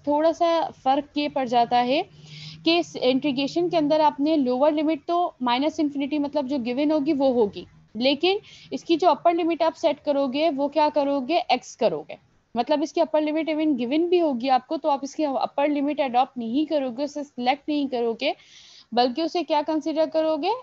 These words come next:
X consider करोगे। इसका मतलब इसकी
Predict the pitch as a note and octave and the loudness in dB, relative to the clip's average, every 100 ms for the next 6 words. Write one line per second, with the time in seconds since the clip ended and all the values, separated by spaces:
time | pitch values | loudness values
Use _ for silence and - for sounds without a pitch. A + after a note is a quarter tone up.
0 | _ - C#4 C#4+ - C#4+ B3 A#3+ G3+ F#3 | _ -2 -2 -2 -4 -4 -2 -2 -2 -2
1 | E3 F3 - - C#4+ C#4+ D4+ D4+ E4+ - | -6 -8 -12 -6 -2 -2 -2 -4 -6 -2
2 | F4+ | -2